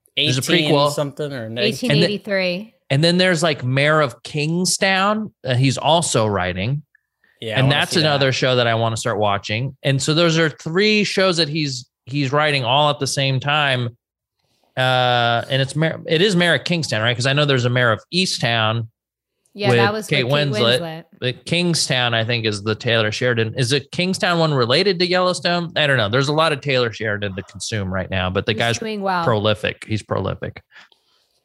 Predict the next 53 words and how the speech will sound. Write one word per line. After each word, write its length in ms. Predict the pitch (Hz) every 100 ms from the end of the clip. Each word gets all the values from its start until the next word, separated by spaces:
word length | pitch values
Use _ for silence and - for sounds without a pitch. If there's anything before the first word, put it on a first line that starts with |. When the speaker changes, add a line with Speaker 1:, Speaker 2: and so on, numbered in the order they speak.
| - -
Speaker 1:
Um, 380 | 131 135 131 120
Speaker 2:
Jamie, 240 | - 208
when, 220 | 175 190
Speaker 1:
I 40 | 202
Speaker 2:
when 160 | 175
we 140 | 196 240
talked 360 | - 240 233 220
about, 460 | 202 190 175 160 -
uh, 380 | 139 143 139
going 500 | 131 110 139 147 147
to, 180 | 131 147
like, 280 | 135 127 113
this 180 | 143 127
person's 440 | 147 135 135 120
wedding 500 | 117 123 127 139 139
or 140 | 139 131
whatever, 440 | 135 139 139 139 - _ _
do 80 |
you 140 | 151 170
have, 200 | 214 220
like, 180 | 214 208
a 80 | 143
standard, 840 | - - 151 143 147 143 143 131
when 140 | 135
you 100 | 160 180
go 100 | 214
to 80 |
somebody's 440 | 180 190 180 160 120
wedding, 280 | 143 135 120
like, 180 | 113
what 100 | 127 135
do 40 |
you 120 | 160
usually 400 | 151 147 131 131
get 340 | 104 120 127 -
them? 260 | - 101 _ _ _
Are 80 | 123
you 140 | 127 123
like, 180 | 120
"Oh, 260 | 120 120 131
I, 180 | 120 123
we 160 | 123
always 240 | 127 190 175
Speaker 3:
Money. 140 | 151
Speaker 2:
get," 280 | 135 117 123 _ _ _ _ _ _ _ _ _
Yeah, 280 | - 113 101 98
I'm 240 | 127 143
always 380 | 139 127 120 107
money. 360 | 117 117 104 113
What 140 | 120 135
about 180 | 135
you, 160 | 131 135
Cass? 520 | - 104 104 - -